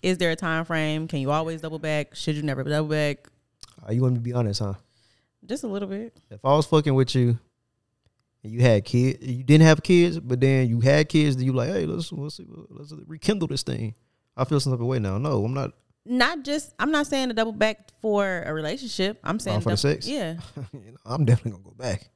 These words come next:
Speaker 1: Oh.
Speaker 2: That ain't nothing. You feel me? <laughs>
Speaker 1: I think it's bad.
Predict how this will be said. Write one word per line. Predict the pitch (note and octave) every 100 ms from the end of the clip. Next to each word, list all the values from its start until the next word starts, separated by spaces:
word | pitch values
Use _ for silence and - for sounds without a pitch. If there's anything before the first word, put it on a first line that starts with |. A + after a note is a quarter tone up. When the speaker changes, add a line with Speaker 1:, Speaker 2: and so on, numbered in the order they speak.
| _ -
Speaker 1:
Oh. | A3 B2
Speaker 2:
That | B2 C#3+
ain't | B2+ C3
nothing. | C3+ A#2+ A2
You | A#2
feel | E3 E3+ D#3
me? | A#3 G#3 _ G4+ _ _ - - _
<laughs> | - - _ _ _ -
Speaker 1:
I | -
think | - D4
it's | C#4
bad. | A3 C#4 G3+ D3